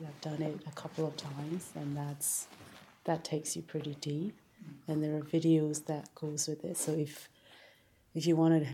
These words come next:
do, like, a structured ten days, there's a video to listen, the suttas to read, and then daily reflection. So the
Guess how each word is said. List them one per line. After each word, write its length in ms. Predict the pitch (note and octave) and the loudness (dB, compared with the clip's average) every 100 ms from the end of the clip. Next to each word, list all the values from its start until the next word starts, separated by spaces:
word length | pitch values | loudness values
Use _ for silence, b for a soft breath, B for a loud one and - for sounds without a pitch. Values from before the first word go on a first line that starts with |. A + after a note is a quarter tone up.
| - | 2
do, 140 | D#3+ | 4
like, 240 | D#3 D3+ D3+ | 4 2 2
a 80 | |
structured 880 | C#3+ - - D#3+ D#3 - - D3 D3 | 4 4 2 0 2 2 2 0 -2
ten 300 | - D3 D3 | -4 -2 0
days, 580 | D#3 D#3 D3 E3 E3 - - | 2 0 0 -2 -4 -6 -2
there's 260 | D#3+ D#3 | 0 2
a 60 | D3+ | 0
video 460 | C#3+ D#3+ D#3 D#3 D3+ | 4 4 6 4 2
to 200 | - D3 | -2 -2
listen, 500 | D3+ D3+ D3+ D3+ D3 | 0 0 0 -2 0
the 60 | |
suttas 580 | D3 - D3+ - D3 - | 2 2 0 -2 -2 -2
to 120 | - | -2
read, 400 | D3 D3 D3 D3 D#3+ | -2 0 0 -2 -2
and 200 | D3 D3 | 0 0
then 400 | D3 D3 E3+ D#3+ _ _ | 0 -2 -4 -6 _ _
daily 360 | - D#3 D3+ D#3 | 2 4 4 0
reflection. 760 | D#3+ C#3 - D#3 - - E3+ | -2 -6 -4 -2 0 0 0
So 140 | E3 D#3+ | 0 -2
the 180 | D#3 | -4